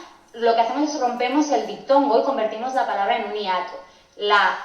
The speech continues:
palabra, la letra acentuada, esta vocal, aunque sea débil, con el acento la convertimos como en fuerte.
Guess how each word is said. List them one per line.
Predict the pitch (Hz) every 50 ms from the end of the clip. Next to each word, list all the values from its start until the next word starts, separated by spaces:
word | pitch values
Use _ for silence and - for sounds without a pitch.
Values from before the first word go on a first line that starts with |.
| - - -
palabra, | - 202 185 185 - 226 233 233 - - - 208
la | 208 190 185
letra | 190 208 226 226 - - 175 175 160 - -
acentuada, | - - 190 185 180 - - 185 202 262 302 302 - - 359 392 330
esta | - - - -
vocal, | 180 180 185 - 285 311 302 285 302 - - - - - - - -
aunque | 214 208 202 - 208 196
sea | - 254 262 277 277
débil, | 277 302 302 294 233 226 262 302 - - - -
con | - 226 214
el | 196 196
acento | 196 196 196 269 277 277 285 285 294
la | 285 247
convertimos | 247 247 233 226 - 233 247 277 285
como | 277 285 262 240
en | 220 220 202
fuerte. | - 220 208 208 196 185 185 - - - - -